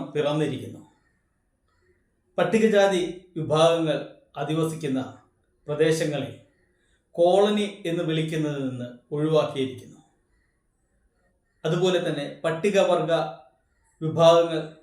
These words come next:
താമസിക്കുന്ന പ്രദേശങ്ങളെ ഊരെന്ന് വിളിക്കുന്നതും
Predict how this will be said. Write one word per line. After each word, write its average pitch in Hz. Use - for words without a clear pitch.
താമസിക്കുന്ന 156
പ്രദേശങ്ങളെ 147
ഊരെന്ന് 196
വിളിക്കുന്നതും 139